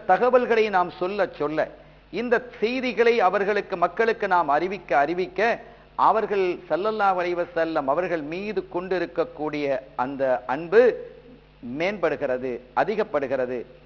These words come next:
இதுவே இதனுடைய உள்நோக்கமாகவும் இதனுடைய பின்னணியாகவும் இருக்கிறது என்ற சிந்தனையோடு இப்போது தொடர்ந்து இந்த தகவல்களை நீங்கள் பாருங்கள். ஆக ரசூல் ஸல்லல்லாஹு அலைஹி வஸல்லம் அவர்கள் தானே தனக்கு சாட்சியாக இருக்க முடியும்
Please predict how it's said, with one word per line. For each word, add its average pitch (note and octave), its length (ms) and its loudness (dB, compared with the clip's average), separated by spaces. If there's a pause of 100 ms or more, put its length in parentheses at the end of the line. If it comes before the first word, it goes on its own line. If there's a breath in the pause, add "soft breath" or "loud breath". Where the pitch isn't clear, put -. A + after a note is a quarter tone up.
(120)
இதுவே A3+ 420 0
இதனுடைய F3 500 -4
உள்நோக்கமாகவும் C#3+ 1000 0 (100)
இதனுடைய D3 460 -4 (100)
பின்னணியாகவும் E3 760 0
இருக்கிறது F3+ 460 0 (180)
என்ற C#3 360 -4
சிந்தனையோடு D3+ 580 -2 (440 loud breath)
இப்போது C#3 440 -4
தொடர்ந்து F3+ 380 0
இந்த C#3 260 -4
தகவல்களை C#3 500 -4
நீங்கள் A#2 360 -12
பாருங்கள். A2 380 -2 (440 soft breath)
ஆக A3 280 6
ரசூல் A3+ 400 -2
ஸல்லல்லாஹு A3 480 -2
அலைஹி G3 200 -2
வஸல்லம் F3+ 520 -4
அவர்கள் G3 360 -2 (480 soft breath)
தானே A#3+ 380 2 (160)
தனக்கு A#3+ 380 -2 (100)
சாட்சியாக G#3+ 600 -2
இருக்க F#3+ 340 -8
முடியும் E3+ 400 -8